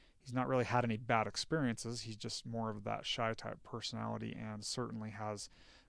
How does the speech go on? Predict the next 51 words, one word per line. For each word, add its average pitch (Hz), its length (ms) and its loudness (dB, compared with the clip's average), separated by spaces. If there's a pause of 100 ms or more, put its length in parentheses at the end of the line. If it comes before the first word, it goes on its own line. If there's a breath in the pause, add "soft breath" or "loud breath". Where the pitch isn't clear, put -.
more 123 180 6
of 110 60 4
a 107 60 2
healthy 110 360 2
fear 110 320 0
for 110 160 -6
them. 107 380 -4 (580 soft breath)
And 107 420 0
he 117 280 -2
has 107 460 0
a - 80 -8
lot 107 260 0
more, 104 520 -2
um, 107 400 -10 (440 soft breath)
he's 120 120 -4
just 131 180 6
a 123 40 4
lot 113 220 6
more 113 200 0
reserved 110 640 2
with - 220 -10
them. - 200 -12 (640 soft breath)
And 110 180 -6
so - 140 2
we 123 140 6
have 117 140 6
to 110 80 -8
be 113 100 0
careful 117 380 0
which - 420 -2
ho-, - 180 -14 (100)
type 117 240 0
of 107 100 -4
horses 113 360 -4
we 113 80 -2
put 135 240 -4
him 131 160 -2
on, 131 300 4 (100)
and, 110 440 -6 (580 soft breath)
um, 113 320 0
the 117 80 -2
horses 113 400 2
definitely 120 580 4
take - 260 -4
advantage 110 560 -2
of 101 140 -6
him 107 240 -6
more 107 220 -4
than 104 120 -4
they 107 140 -6
do 107 420 -4